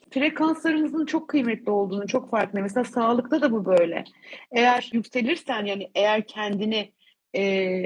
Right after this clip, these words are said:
yani kendine odaklanırsan, aslında her şey kendine odak-, kendine dön, kendine bakla başlıyor aslında. Bütün öğretiler özünde çok bunlarla bağlantılı. O yüzden önce kendini bille başlıyor.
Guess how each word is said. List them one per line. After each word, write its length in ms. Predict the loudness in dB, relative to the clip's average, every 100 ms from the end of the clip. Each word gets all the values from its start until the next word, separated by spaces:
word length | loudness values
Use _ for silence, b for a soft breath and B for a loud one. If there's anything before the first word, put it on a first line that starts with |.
| -4
yani 160 | -4 -2
kendine 380 | 4 6 6 4
odaklanırsan, 760 | 6 4 4 -2 -2 -4 -8
aslında 340 | -8 -6 -2
her 140 | 0 -2
şey 220 | -2 -4
kendine 340 | -2 -4 -2
odak-, 320 | -4 -2 -2 0
kendine 440 | 0 2 2 2
dön, 220 | 0 -2 -6 _ _ _ _
kendine 500 | -2 2 4 4 4
bakla 360 | 2 0 -4 -4
başlıyor 520 | -4 -8 -6 -6 -6
aslında. 280 | -10 -8 -6
Bütün 140 | -4
öğretiler 640 | 2 4 4 2 0 0 0
özünde 500 | 0 0 2 2 0 B B B -4
çok 220 | -4 2
bunlarla 460 | 4 6 6 4
bağlantılı. 680 | 4 0 0 -2 -4 -4 -4 -6 _ -18 -10 4
O 80 |
yüzden 200 | 4 4
önce 260 | 2 0 0
kendini 460 | 2 2 4 2 4
bille 560 | 4 2 -2 0 2
başlıyor. 600 | 2 0 -2 -2 -2 -2